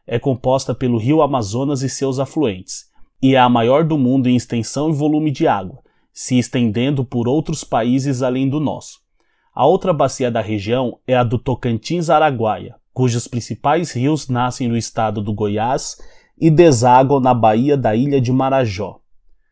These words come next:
A região norte tem aproveitamento pequeno dos seus rios no que diz respeito à produção de energia hidrelétrica. As principais usinas são a do Tucuruí, no rio Tocantins,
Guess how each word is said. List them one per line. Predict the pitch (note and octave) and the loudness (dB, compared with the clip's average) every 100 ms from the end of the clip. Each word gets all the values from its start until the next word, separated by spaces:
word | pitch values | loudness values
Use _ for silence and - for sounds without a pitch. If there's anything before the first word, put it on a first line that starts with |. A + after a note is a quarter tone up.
| _ _ _ - | _ _ _ -6
A | A#2+ | -2
região | C3 C3 E3 G3 | 2 2 2 2
norte | B2 C#3 - | 2 2 0
tem | - | -6
aproveitamento | B2 C3 A#2 A2+ A#2 A#2 A2 | -4 -4 -4 -4 -4 -4 -4
pequeno | B2 - C3+ E3 E3+ | -6 -2 0 0 0
dos | D3+ | -2
seus | - C#3 C3+ - | -2 -2 -2 -4
rios | - A#2 C3+ | -4 -2 -2
no | B2 | -2
que | B2 | -2
diz | B2 C3 | -2 -2
respeito | B2+ A#2+ - C3+ C#3 | -2 -4 -2 -4 -2
à | C3+ | -4
produção | B2 A#2 - C#3 | -4 -6 -4 -4
de | D#3 D#3 | -2 -2
energia | C#3 A#2+ G#2+ D3+ | -2 -2 -2 -2
hidrelétrica. | E3 D3+ F3 D3 G#2 F#2 - _ _ _ _ _ _ | -2 -4 -2 -2 -2 -6 -16 _ _ _ _ _ _
As | - C3 | -8 -6
principais | - B2+ C3 - E3+ E3 | -4 -6 -4 -2 0 0
usinas | C3+ G2 C#3+ B2 G2+ | -2 0 -2 -2 -4
são | - B2+ | -6 -2
a | B2 | -2
do | A2+ | -4
Tucuruí, | - D#3 - C#3+ A2+ G#2+ D3 | -2 -2 0 0 0 0 -2
no | C#3+ | -2
rio | A2+ A2+ | -4 -6
Tocantins, | G#2 - G2 - A#2 D3 - | -8 -10 -10 -6 -4 -4 -6